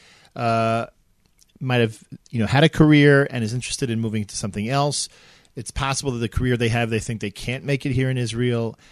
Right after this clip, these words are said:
Uh, language might be a barrier, as we've discussed in the past. Um, or it could be someone who hasn't really decided what they wanna do yet. They wanna go into business. They wanna do something which, you know, requires some entrepreneurial spirit,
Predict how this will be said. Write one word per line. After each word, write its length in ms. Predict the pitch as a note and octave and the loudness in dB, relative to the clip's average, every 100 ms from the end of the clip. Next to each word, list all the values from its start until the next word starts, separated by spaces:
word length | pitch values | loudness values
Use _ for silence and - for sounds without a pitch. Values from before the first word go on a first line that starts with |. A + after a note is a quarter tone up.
| _ - | _ -14
Uh, 100 | G2 | -10
language 460 | G2 B2 C3+ C3+ | -6 -4 -2 -4
might 160 | C3+ C3 | -2 -2
be 120 | C3 | -2
a 40 | A2+ | 0
barrier, 400 | A#2+ A#2+ A#2+ A2+ | 0 0 2 0
as 100 | G#2+ | -2
we've 80 | G#2 | -6
discussed 420 | A2+ - A#2 - | -6 -6 -6 -4
in 60 | A2 | -2
the 80 | |
past. 440 | F#2+ A2+ G#2 - - - _ _ _ | -2 -2 -4 -8 -16 -20 _ _ _
Um, 360 | C3 A#2 A#2 B2+ | -6 -4 -4 -6
or 160 | - G3+ | 0 0
it 80 | - | 2
could 160 | A3 | 0
be 180 | A3 B3 | 0 0
someone 280 | - G#3+ A3 | 0 2 4
who 320 | F#3+ G#3 G3+ - - | 4 4 0 -6 -4
hasn't 360 | E3 G#3 G3+ | 0 0 0
really 160 | G3 F#3 | -2 -2
decided 360 | F3 - F#3 | -2 0 2
what 120 | F3 E3 | 0 -2
they 80 | |
wanna 220 | D#3+ D#3+ D#3 | -2 -2 -2
do 120 | G#3 | -2
yet. 280 | D#3+ G#2 G#2+ | -2 -2 -4
They 80 | |
wanna 200 | A#2+ C3 | -4 -2
go 140 | B2+ C3 | -2 -4
into 160 | B2 | -4
business. 380 | B2 C3+ B2 B2+ | -4 -4 -4 -6
They 100 | - | -6
wanna 200 | A#2 B2 | -4 -4
do 120 | A#2 | -4
something 420 | B2+ C3 A2+ B2 A#2+ _ _ _ _ _ _ _ _ - | -4 -2 -2 -4 -6 _ _ _ _ _ _ _ _ -4
which, 480 | C#3 C3+ - - - | -4 -2 -6 -10 -10
you 100 | D3+ | -4
know, 240 | C3 B2+ B2+ - _ _ - - - - | -2 -2 -6 -12 _ _ -20 -20 -18 -4
requires 600 | C3+ B2+ D#3+ D#3+ D#3+ - | -2 2 4 6 6 4
some 140 | D#3 | -2
entrepreneurial 680 | B2+ - C3+ C3+ C3+ C#3 B2+ | -2 0 0 2 2 2 2
spirit, 560 | - - D#3 E3+ E3+ | 0 2 4 4 0